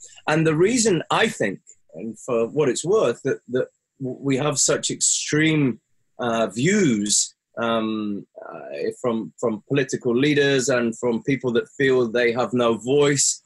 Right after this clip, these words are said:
um, is because people ha-, ha-, have, have got themselves into a condition whereby they feel unimportant.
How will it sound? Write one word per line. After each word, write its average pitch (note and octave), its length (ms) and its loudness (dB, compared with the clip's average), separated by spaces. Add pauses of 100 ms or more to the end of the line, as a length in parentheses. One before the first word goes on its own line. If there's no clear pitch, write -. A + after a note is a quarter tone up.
(280)
um, C3+ 320 0 (320)
is D3+ 360 0 (320)
because G3 440 0 (1800)
people G3+ 320 2
ha-, F3 160 2 (240)
ha-, D#3+ 160 0
have, D3+ 260 -2
have D3+ 160 0
got G3 240 0
themselves E3+ 460 2
into D#3 220 0
a C#3+ 80 2
condition D3 640 0
whereby D3+ 680 2
they D3 160 0
feel D3 480 0
unimportant. C#3 840 0